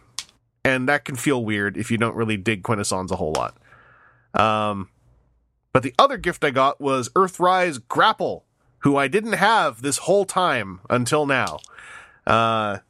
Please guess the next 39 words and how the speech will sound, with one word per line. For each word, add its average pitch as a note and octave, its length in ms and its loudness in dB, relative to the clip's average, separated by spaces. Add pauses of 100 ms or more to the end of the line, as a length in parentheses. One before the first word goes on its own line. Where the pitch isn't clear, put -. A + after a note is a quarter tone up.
(280)
I - 80 2
still A3+ 240 2
wanna B3 200 0
get A3 160 0
Hoist, F3 580 -4
'cause A#2+ 180 -2
you C3 80 -2
gotta D3+ 240 0
have, D3 380 -2
you D3 140 -2
know, B2 360 -2
you A2+ 120 -6
gotta C3 200 0
have C#3 200 -2
his A#2+ 100 -6
boyfriend. A2+ 520 -4 (440)
But B2 280 0 (300)
I B2 100 0
got D3+ 140 2
Trailbreaker, B2+ 640 -2
so B2+ 140 0
I'm B2 80 -2
not, C3 220 -2
like, A#2+ 180 -2
as B2+ 300 0
desperate, D#3 400 -2
'cause G#2+ 160 -10
now A#2+ 160 2
I've, G#2 180 -6
I've G#2+ 200 -4
messed A2+ 220 -4
with A2+ 100 -2
all G#2+ 120 0
the G2 60 -4
molds C#3 400 -2
for E3+ 100 -4
the D#3+ 60 -2
most D#3+ 220 -2
part. F#3 260 0